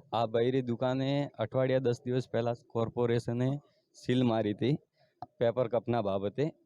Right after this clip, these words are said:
હવે એમાં એવું છે સાહેબ કે આપણે નાનો મોટો ધંધો કરતા હોઈએ, ઘર ગુજારો ચલાવતા હોઈએ. હવે આપણે આ ધંધો કોર્પોરેશન બંધ કરાવે તો આપણે બીજો શું ધંધો કરવાનો? અચ્છા, બીજી વાત એમ, એમ એવી, એવી છે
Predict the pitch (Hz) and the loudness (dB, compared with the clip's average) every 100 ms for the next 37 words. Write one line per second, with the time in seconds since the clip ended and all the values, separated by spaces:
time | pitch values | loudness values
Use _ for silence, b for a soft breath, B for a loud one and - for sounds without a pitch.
0 | _ 113 123 143 143 156 147 147 151 147 | _ 0 2 2 2 0 2 2 2 2
1 | 131 135 131 135 135 131 135 139 139 123 | 2 0 -2 0 0 0 -2 -4 -4 -2
2 | 123 123 120 117 117 104 104 117 98 92 | -2 -2 -2 -4 0 0 2 2 0 0
3 | 98 92 95 - - B B B - 117 | 0 0 -4 -8 -14 B B B -18 0
4 | 123 131 123 120 131 127 - 107 110 107 | 2 2 2 2 2 2 2 2 2 2
5 | 98 95 95 98 - - 110 131 127 120 | 2 2 2 -2 -4 -4 0 2 2 0
6 | 127 139 131 123 123 113 120 120 113 120 | -2 -2 -2 -2 -4 -4 -2 0 0 -2
7 | 127 123 127 127 135 120 113 113 117 113 | -2 -2 -2 0 0 2 2 2 0 -2
8 | 123 120 117 123 123 165 98 95 98 98 | -4 -8 -8 -8 -4 -4 -2 -4 -4 -2
9 | 98 98 b b b - 120 147 147 135 | -2 -4 b b b -6 -2 0 2 2
10 | 143 156 143 139 135 139 139 135 139 120 | 4 4 2 2 0 0 -2 -2 -2 2
11 | 131 139 127 131 139 110 110 | 2 2 0 0 2 0 -2